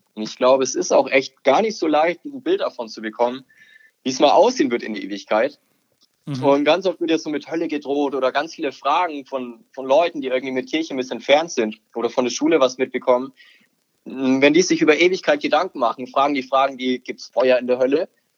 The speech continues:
Speaker 1: Gibt's da echte Lava?
Speaker 2: <laughs>
Speaker 1: Also so, es ist voll auf so, äh, irgendwie Hölle fokussiert.
Speaker 2: Ja.
Speaker 1: Aber ich finde es spannender bei Jesus, dass er viel öfter über den Himmel spricht, wie nice es da ist, wie cool es da ist, als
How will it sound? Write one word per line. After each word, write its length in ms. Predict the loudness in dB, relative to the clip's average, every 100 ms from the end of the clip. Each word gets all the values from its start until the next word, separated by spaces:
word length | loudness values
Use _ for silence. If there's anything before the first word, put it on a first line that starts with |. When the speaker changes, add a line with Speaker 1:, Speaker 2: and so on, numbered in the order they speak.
| _
Speaker 1:
Gibt's 180 | -14 -2
da 100 | -2
echte 220 | 0 -2
Lava? 640 | -2 0 0 2 2 2 -2
Speaker 2:
<laughs> 40 | _ _ _ -20 -16 -6
Speaker 1:
Also 280 | -4 -2 -4
so, 320 | -2 0 0
es 160 | -4 -8
ist 160 | -6
voll 200 | 0 2
auf 260 | 2 0 -2
so, 360 | -6 -6 -6 -10
äh, 200 | -8 0
irgendwie 340 | 0 2 0
Hölle 280 | 4 2 2
fokussiert. 600 | -4 -8 -8 -8 -8 -8 -12 _ _
Speaker 2:
Ja. 280 | -12 -12 -4
Speaker 1:
Aber 260 | 2 4 2
ich 140 | -2 -8 -6
finde 160 | -4
es 80 | -2
spannender 440 | 0 0 0 0 0
bei 140 | -2
Jesus, 640 | 0 -2 -2 -6 -6 -12 _
dass 220 | -8 -8
er 420 | -4 2 4 4 0
viel 280 | -4 0
öfter 240 | 0 0 -2
über 260 | 2 2
den 300 | 2 -4 -2
Himmel 200 | 0 -2
spricht, 440 | -2 -4 -6 -8 -6
wie 80 | 0
nice 380 | 2 4 2 0
es 100 | 0
da 160 | 2
ist, 200 | 2 -2
wie 80 | -6 -4
cool 120 | -4
es 80 | -2
da 80 | -2
ist, 320 | -2 -4 -14 _ _ _ _ _
als 500 | 0 4 4 2 -6